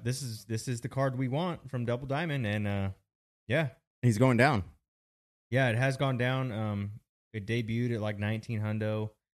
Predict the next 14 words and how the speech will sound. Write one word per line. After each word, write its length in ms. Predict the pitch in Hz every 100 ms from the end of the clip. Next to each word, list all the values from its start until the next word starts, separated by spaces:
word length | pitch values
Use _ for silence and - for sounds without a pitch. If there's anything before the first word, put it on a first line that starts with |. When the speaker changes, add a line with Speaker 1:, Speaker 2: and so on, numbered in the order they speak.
| _ -
Speaker 2:
Am 60 | 107
I 20 |
ruining 400 | 101 107 107 95
the 80 | 98
Digimon 360 | 101 104 104 -
segment? 340 | 110 107 107 _ _ _ _ 110
Speaker 1:
Uh, 280 | 110 107 107
we 60 |
saw 200 | 104 120
sixteen 420 | 110 127 - 120 107
hundo. 320 | 110 110 104
I'm 80 | 135
not 160 | 131
sure 400 | - 120 104 98